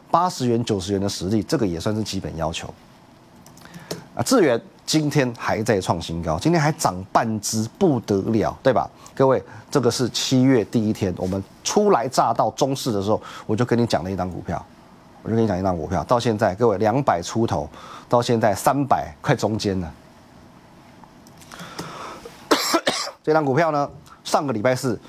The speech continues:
公开告诉你我买了，而且现买现赚涨停板。接着昨天再亮灯涨停，今天再度上涨创新高。星星，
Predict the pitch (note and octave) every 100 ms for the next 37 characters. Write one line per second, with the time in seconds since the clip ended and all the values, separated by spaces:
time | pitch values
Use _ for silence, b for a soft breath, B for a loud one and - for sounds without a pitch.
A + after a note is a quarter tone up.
0 | B B B - A3 G#3 G3 G3+ E3+ E3+
1 | C#3+ G#2+ - B2 C#3+ A#2 F2+ E2+ - -
2 | B2+ A2+ F2+ - E3+ A2 F2 F2 - B2+
3 | C3 G#2 F2 F2+ F2 D#2+ F2 D#2+ - B
4 | B - E3+ C#3+ G#2 - B2+ C#3+ C3 B2+
5 | - D3 C#3+ C3 C3 B2 F2 D#2+ E2 B
6 | B B F3 D#3+ D3 C3+ C3 - - F#3+
7 | B2+ - C3+ F#2+ - - - C#3 G2+ -
8 | - - G2+ F2 E2+ D#2+ - - - -
9 | - - - - - - - - - -
10 | - A#2 G#2+ A2